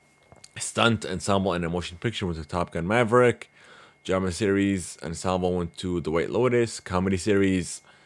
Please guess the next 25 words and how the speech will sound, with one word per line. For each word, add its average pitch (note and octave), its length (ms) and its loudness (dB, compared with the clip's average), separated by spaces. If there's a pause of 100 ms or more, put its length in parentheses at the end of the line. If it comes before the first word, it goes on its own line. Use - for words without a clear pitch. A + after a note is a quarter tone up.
(420)
uh, D2+ 480 -4 (880)
Abyss - 680 -4 (1040)
Elementary. A#2+ 840 -2
Best - 440 -8
male D2+ 640 -4
actor G2 400 0
and E2 240 -4
female G2+ 300 -2
actor E2+ 200 -4
in E2+ 140 -4
a D#2+ 80 -4
television, F2+ 540 -2
movie, E2+ 280 -2
or E2 220 0
limited E2+ 320 -4
series B2+ 580 2 (1120)
went F#2+ 320 -2
to F2+ 340 -2
Sam E2 240 -2
Elliott F2+ 300 -2
for D#2+ 220 -4
eighteen D#2+ 320 -6
eighty-three F#2 680 0
and E2+ 420 -2
Jessica F2+ 760 0